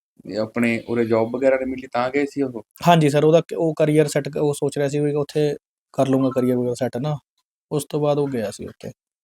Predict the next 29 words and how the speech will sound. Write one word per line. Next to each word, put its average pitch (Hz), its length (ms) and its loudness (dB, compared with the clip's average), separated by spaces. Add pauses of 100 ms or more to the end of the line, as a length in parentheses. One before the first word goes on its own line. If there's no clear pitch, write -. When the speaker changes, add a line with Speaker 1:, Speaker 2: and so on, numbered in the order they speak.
(420)
Speaker 1:
ਭੇਜਣ 117 300 0
ਲਈ 117 200 2
ਕੋਈ 113 240 -2
ਕਿਸੇ 110 220 -10
ਤਰ੍ਹਾਂ 110 200 -4
ਦਾ 110 60 -6
ਕਰਜ਼ਾ 110 320 -4
ਤਾਂ 123 140 -6
ਨਹੀਂ 123 120 -6
ਲਿਆ 113 140 -2
ਸੀ? 107 220 -12 (1000)
Speaker 2:
ਨਹੀਂ 147 140 -2
ਸਰ। 135 160 -12 (1400)
Speaker 1:
ਤੇ 113 60 -6
ਹੁਣ 120 400 -2
ਸੈਂਟਰ 113 380 -4
ਗੌਰਮੈਂਟ 110 440 -2
ਨੂੰ, 113 160 -2 (120)
ਅਹ, 110 180 -10 (500)
ਕੀ 113 200 0
ਅਪੀਲ 113 280 -2
ਕਰੋਗੇ 107 420 -2
ਕਿ 107 140 -6
ਜਲਦੀ 104 300 -2
ਤੋਂ 107 120 -6
ਜਲਦੀ 104 240 -4
ਡੈੱਡ 104 260 -4
ਬੋਡੀ 101 220 -6
ਆ 98 60 -12